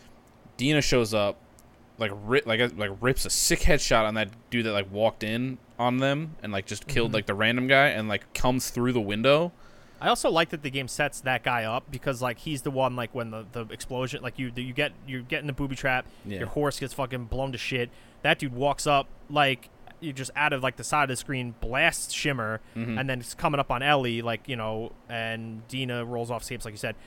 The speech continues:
Speaker 2: Um, and that, like, they focus in on him, so you're like, "Oh, this guy's important."
Speaker 1: Yeah, yeah, yeah.
Speaker 2: Not important, 'cause,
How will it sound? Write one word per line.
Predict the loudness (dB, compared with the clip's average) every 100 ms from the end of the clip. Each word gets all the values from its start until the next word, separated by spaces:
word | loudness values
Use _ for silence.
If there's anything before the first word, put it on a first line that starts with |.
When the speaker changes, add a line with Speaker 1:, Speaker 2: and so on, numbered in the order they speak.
| -14 -4
Speaker 2:
Um, | -2 0 -4 -10 -14 -12
and | -2
that, | 0 2
like, | 0 0
they | -2
focus | 2 2 2 0
in | 0
on | -2 2
him, | 2 2
so | -2
you're | -2
like, | -2 2
"Oh, | 2
this | 4
guy's | 0 2
important." | 2 2 2 -2
Speaker 1:
Yeah, | -8 -10 -8
yeah, | -8
yeah. | -8 -10 -12 -14 0
Speaker 2:
Not | 8 8 8
important, | 0 -4 -8 -4
'cause, | -4 -4